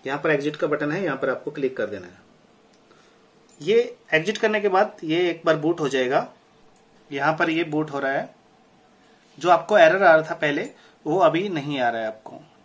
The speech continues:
ये Dell लैप-, laptop के अंदर मैं आपको configuration बता रहा हूँ। तो friends इधर आप देख पा रहे हो कि हमारा जो error आ रहा था अभी वो नहीं आ रहा है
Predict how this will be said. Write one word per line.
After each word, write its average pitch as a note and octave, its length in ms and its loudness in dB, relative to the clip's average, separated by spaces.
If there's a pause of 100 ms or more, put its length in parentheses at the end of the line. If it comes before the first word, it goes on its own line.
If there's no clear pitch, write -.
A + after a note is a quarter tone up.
ये D3 120 -4
Dell D#3+ 180 2
लैप-, E3+ 340 -4
laptop D#3 460 -4
के D#3+ 60 -8
अंदर C#3+ 220 -6
मैं C#3+ 120 -6
आपको - 180 -10
configuration C3 540 -8
बता B2+ 240 -4
रहा B2+ 120 -2
हूँ। - 80 -16 (1000)
तो B3+ 80 0
friends C4 280 0
इधर A3+ 160 4
आप A3+ 80 8
देख G#3 220 -2
पा G3+ 80 6
रहे F#3+ 100 2
हो F#3+ 60 -2
कि G#3+ 220 -8 (360)
हमारा E3+ 260 8
जो G#3+ 200 2
error F3+ 240 6
आ E3 60 12
रहा D#3+ 140 8
था D#3+ 80 6
अभी F3 260 0 (260)
वो F#3 160 2
नहीं F3 300 -2
आ E3 100 10
रहा D3 120 6
है A#3 180 2